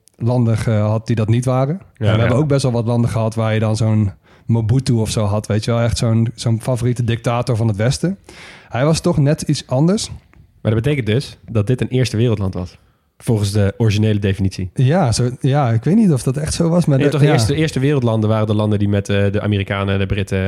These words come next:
Speaker 2: en de Nederlanders.
Speaker 1: Ja.
Speaker 2: Tweede wereldlanden waren de landen van het Sovjetblok en die bij daar hoorden. En de derde wereldlanden waren de landen die onafhankelijk of niet bij een van beide zaten.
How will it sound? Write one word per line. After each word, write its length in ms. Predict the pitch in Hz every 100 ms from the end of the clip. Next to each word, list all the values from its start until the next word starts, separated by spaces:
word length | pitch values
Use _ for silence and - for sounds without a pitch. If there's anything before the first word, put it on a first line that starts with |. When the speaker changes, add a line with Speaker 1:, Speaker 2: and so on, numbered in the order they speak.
| 95
Speaker 2:
en 80 | 98
de 60 |
Nederlanders. 600 | 95 110 143 170 226 - -
Speaker 1:
Ja. 160 | 123
Speaker 2:
Tweede 220 | 120 143
wereldlanden 440 | 127 113 110 107 101
waren 200 | 101 98
de 60 |
landen 220 | 98 101 98
van 80 |
het 100 | 98
Sovjetblok 500 | - 95 95 104 92
en 100 | 90
die 100 | 95
bij 140 | 95 92
daar 220 | 101 127
hoorden. 320 | 127 131 160 -
En 80 |
de 60 | 117
derde 200 | 110 123
wereldlanden 380 | 117 107 104 104
waren 140 | 101
de 60 | 101
landen 220 | 101 104
die 120 | 104
onafhankelijk 600 | 120 113 107 110 107 98
of 140 | 117 -
niet 260 | 113 120
bij 260 | - 98 104
een 120 | 110
van 80 | 101
beide 220 | 113 123
zaten. 280 | 98 85 -